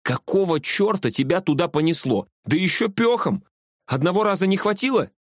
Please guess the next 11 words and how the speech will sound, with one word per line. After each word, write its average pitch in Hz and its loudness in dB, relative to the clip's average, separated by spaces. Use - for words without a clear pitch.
«Значит, - -4
Воронье 101 0
гнездо — 95 -2
действительно 127 0
проклятое 139 0
место?» 180 -2
пропустив 98 -2
вопросы 92 -2
девчонки, 110 -2
пробормотал 95 -2
я. 95 -2